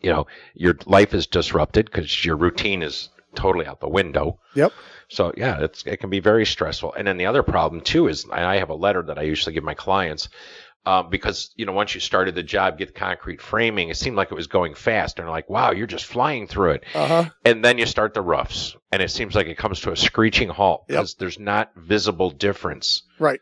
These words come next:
Speaker 2: You don't
Speaker 1: You know,
Speaker 2: know
Speaker 1: you have to, you
Speaker 2: you
Speaker 1: have to
Speaker 2: don't
Speaker 1: look
Speaker 2: notice the pipe.
Speaker 1: closer to see. You
Speaker 2: Yeah.
Speaker 1: don't notice the pipes, and it's just different. So it's, it's,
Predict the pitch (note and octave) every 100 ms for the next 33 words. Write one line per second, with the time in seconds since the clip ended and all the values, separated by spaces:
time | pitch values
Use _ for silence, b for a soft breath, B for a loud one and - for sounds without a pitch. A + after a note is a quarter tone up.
0 | _ D3+ F3 G3 - G2+ G#2 G2 G2 F2
1 | E2+ _ - - B2 A#2+ B2 G3+ F#3+ B2
2 | B2 C#3 F#2+ F2 - F#2+ D2+ - _ -
3 | F#3+ G#2 G2+ G2+ - F#2 - G2 - -
4 | - E2 - B B B B B G#2 -
5 | B2 E2 A2+ G#2 D#2 B1+ - G#2+ F#2+ F2
6 | - - B2+ - - E3+ E3 -